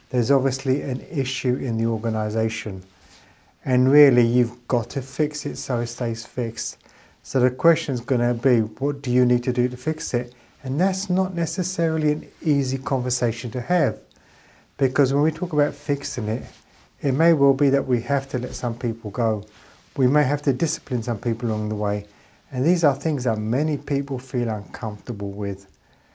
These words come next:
But at the end of the day, compensation is normal. However, there is a point where it can no longer be tolerated.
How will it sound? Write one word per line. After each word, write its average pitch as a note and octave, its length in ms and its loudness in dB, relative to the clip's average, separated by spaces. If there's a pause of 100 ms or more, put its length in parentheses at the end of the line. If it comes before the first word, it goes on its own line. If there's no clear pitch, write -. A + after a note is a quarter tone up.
(340)
But D3 100 -8
at D3 200 0
the D#3 80 6
end E3+ 180 2
of D#3+ 60 2
the D#3 100 2
day, A#2 560 0 (840)
compensation C#3 840 -4
is C3 300 -2
normal. A#2 600 0 (520)
However, A#2+ 500 2
there A#2 240 0
is B2 160 4
a C3+ 60 0
point B2 480 -2
where A2+ 420 -2 (800)
it C3 200 -2
can A#2 260 -4
no A#2 140 -2
longer A2+ 280 0
be G#2+ 160 -4
tolerated. G#2+ 720 -4